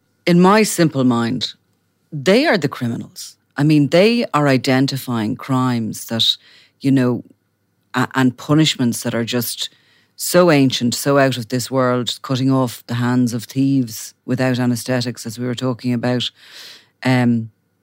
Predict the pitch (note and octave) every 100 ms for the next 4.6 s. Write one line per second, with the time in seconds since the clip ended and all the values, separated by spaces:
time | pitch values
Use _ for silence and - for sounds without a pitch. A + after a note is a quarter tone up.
0 | _ _ - - D#3 C#3 B2+ B2 B2 A#2+
1 | B2 B2+ B2 - A#2+ A#2 - - A#2+ A2
2 | B2+ A#2 C3+ B2+ A#2 B2 C3 B2 B2+ B2+
3 | A#2+ A2+ A#2+ B2 A2+ - _ _ - -
4 | _ _ - B2 B2 B2